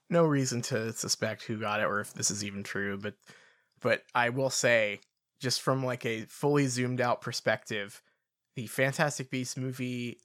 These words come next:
uh, shutting down for now the third time, uh, but, uh, 'cause of coronavirus.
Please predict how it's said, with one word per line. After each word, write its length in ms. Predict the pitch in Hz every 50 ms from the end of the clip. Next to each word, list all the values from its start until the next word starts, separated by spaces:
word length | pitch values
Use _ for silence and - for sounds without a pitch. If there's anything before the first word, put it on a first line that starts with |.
| _ -
uh, 180 | 120 113 110
shutting 460 | - - - - 135 139 151 156 151
down 400 | 135 139 131 135 131 131 127 123
for 300 | 120 - - 120 120 117
now 540 | 117 113 110 113 117 117 117 117 120 117 117 _ _ _ _ _ _ _ _ _ _ _ _ -
the 80 | - 110
third 680 | - - - - 101 107 123 151 180 220 226 214 208
time, 640 | - - 196 196 202 214 214 226 233 247 262 269 262 _ _ _ _ _ _ _ _ _ _ _ _ _ _ _ _ _ -
uh, 240 | 127 151 160 160 160
but, 180 | 160 175 170 - -
uh, 100 | 165 170 165 -
'cause 200 | - 170 - -
of 80 | - -
coronavirus. 1120 | - 175 170 170 175 180 180 175 180 180 180 185 190 202 214 208 - - - - -